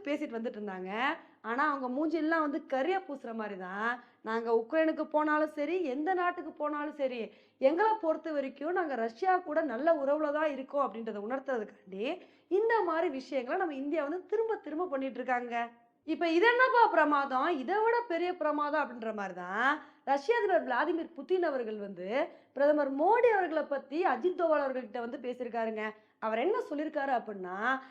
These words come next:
"நான் வந்து என்னோட ஃப்ரெண்டான மோடியை மீட் பண்றதுல ரொம்பவே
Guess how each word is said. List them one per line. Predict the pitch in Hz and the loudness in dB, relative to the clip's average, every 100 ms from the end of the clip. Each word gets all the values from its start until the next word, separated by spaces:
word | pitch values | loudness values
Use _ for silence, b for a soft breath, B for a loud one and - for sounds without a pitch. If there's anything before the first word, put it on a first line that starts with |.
| B - | B -8
"நான் | 247 285 440 466 | 2 6 8 6
வந்து | 392 330 339 370 254 | 4 2 0 -2 -2
என்னோட | 254 349 370 320 | -4 -2 0 -2
ஃப்ரெண்டான | - 262 302 294 247 208 202 240 262 B B 254 | -4 -6 -4 -2 -4 -4 -6 -4 -4 B B -2
மோடியை | 330 440 453 427 302 | 4 6 8 6 4
மீட் | 302 339 311 | 0 -2 -4
பண்றதுல | 285 254 262 330 | -4 -4 0 0
ரொம்பவே | 220 262 285 | 0 -4 -2